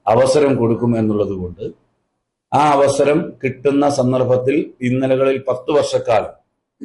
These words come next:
താക്കോൽ സ്ഥാനങ്ങളിൽ മുഴുവൻ അവർ കുത്തിനിറച്ച ആളുകളാണ് അതിൻ്റെ അകത്തുള്ളത്. സ്വാഭാവികമായും നമ്മൾക്കൊരു ഫൈറ്റിന് പോയി കഴിഞ്ഞാൽ ആ ഒന്നാം കക്ഷി എന്നുള്ള നിലയിൽ അവർക്ക് അവസരം കിട്ടുമ്പോൾ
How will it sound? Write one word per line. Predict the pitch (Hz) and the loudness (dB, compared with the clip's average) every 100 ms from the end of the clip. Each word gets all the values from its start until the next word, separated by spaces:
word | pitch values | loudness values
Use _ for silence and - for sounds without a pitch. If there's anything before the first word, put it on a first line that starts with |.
| - - 113 | -16 -6 -2
താക്കോൽ | 113 123 120 | -2 -2 -6
സ്ഥാനങ്ങളിൽ | - 117 120 117 113 | -4 -4 -4 -6 -6
മുഴുവൻ | 110 110 120 120 107 | -4 -4 -6 -8 -6
അവർ | 107 117 123 _ _ _ _ _ _ _ _ - | -4 -4 -8 _ _ _ _ _ _ _ _ -20
കുത്തിനിറച്ച | - - 151 139 127 120 117 | -14 -8 -2 0 0 0 -2
ആളുകളാണ് | 107 113 104 87 - _ _ _ _ _ _ _ _ _ | 0 0 -2 -6 -12 _ _ _ _ _ _ _ _ _
അതിൻ്റെ | 104 104 101 | -6 -4 -4
അകത്തുള്ളത്. | 90 87 85 90 - _ _ _ _ | -6 -8 -12 -12 -16 _ _ _ _
സ്വാഭാവികമായും | 143 147 143 143 139 131 | 0 2 4 4 2 0
നമ്മൾക്കൊരു | 123 123 123 123 | -2 -2 -4 -8
ഫൈറ്റിന് | - 113 110 120 120 | -4 -4 -4 -6 -4
പോയി | 110 107 | -4 -4
കഴിഞ്ഞാൽ | 107 104 117 110 | -6 -8 -6 -6
ആ | |
ഒന്നാം | 107 107 113 120 117 | -6 -6 -6 -6 -8
കക്ഷി | - - | -14 -6
എന്നുള്ള | 113 107 107 | -6 -4 -6
നിലയിൽ | 107 107 | -6 -4
അവർക്ക് | 104 104 | -4 -6
അവസരം | 98 104 113 110 | -10 -8 -6 -6
കിട്ടുമ്പോൾ | 98 98 104 139 | -6 -16 -8 -8